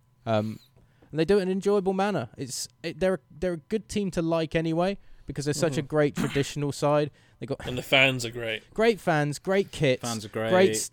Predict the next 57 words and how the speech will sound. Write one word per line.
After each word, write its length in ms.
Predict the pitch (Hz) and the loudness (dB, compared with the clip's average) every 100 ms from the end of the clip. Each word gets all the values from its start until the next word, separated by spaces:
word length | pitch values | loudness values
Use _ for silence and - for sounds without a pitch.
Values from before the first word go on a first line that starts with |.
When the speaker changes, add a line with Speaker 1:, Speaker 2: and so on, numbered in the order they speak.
| - | -8
Speaker 3:
great 260 | - 120 - | -4 -4 -4
coach. 200 | 123 117 | -2 4
Speaker 1:
old, 260 | 190 190 - - - | 4 4 -2 -10 -8
great 220 | 202 208 185 | 0 0 2
old 200 | 185 156 | -2 -2
stadium, 720 | - 151 143 143 147 143 143 - | -4 -2 0 0 0 -2 -8 -4
great 260 | 185 165 | -2 -2
coach. 100 | - 147 | 0 2
Speaker 2:
Looks 100 | 139 | 2
a 40 | |
bit 60 | 247 | 2
like 200 | 240 190 | 0 2
Bill 180 | 226 208 | 2 4
Burr, 220 | 214 208 | 2 2
doesn't 220 | 175 165 | 0 -4
he, 140 | 117 - | -6 -8
Sean 240 | - 120 | -8 -8
McDermott? 320 | 110 113 120 | -6 -6 -2
Speaker 1:
Yeah. 240 | 113 104 101 _ - | -2 -2 -6 _ -10
Speaker 3:
Really 300 | 127 127 120 | 0 2 2
does, 320 | 113 104 92 | 0 -2 -2
Speaker 2:
Yeah. 100 | 117 | -4
Speaker 3:
yeah. 160 | 117 85 87 - - | -4 -4 -12 -20 -4
Speaker 2:
I 60 | 143 | 2
didn't 140 | 170 | 4
realise 300 | 175 175 156 | 6 8 8
Speaker 3:
Another 160 | 104 127 | 8 4
Speaker 2:
that 60 | 127 | 4
the 60 | |
Speaker 3:
reason 180 | 143 - | 2 2
I 40 | |
Speaker 2:
weekend. 100 | 120 123 | 0 -2
Speaker 3:
like 0 | |
Speaker 2:
I 0 | |
was 0 | |
like, 80 | 165 | -6
Speaker 3:
him. 60 | |
Speaker 2:
"Hey, 60 | 269 | -6
he 60 | 370 | -6
looks 180 | 143 | -6
like 260 | 175 349 214 | -6 -6 -2
Bill 160 | 247 285 | -4 -2
Burr." 220 | 269 180 _ _ - - - | -6 -8 _ _ -20 -20 -16
Speaker 1:
Um, 420 | 123 117 117 113 - _ _ _ _ _ _ _ | -4 -2 -2 -6 -10 _ _ _ _ _ _ _
and 160 | 151 151 | -4 -2
then 140 | 165 170 | 0 -2
they've, 160 | 151 | -4
they've 340 | 147 160 165 - - | -4 -4 -4 -8 -6
got 140 | 170 - | -4 -4
a 20 | |
fun 240 | - 180 | -4 -4
team. 260 | 160 185 139 - | -2 -4 -6 -6
Like, 220 | 135 123 | -4 -2
they're 220 | 147 147 151 | 0 2 2
just 240 | 156 - | -2 -2
a, 380 | 156 147 139 | 0 0 0
a, 40 | 135 | -4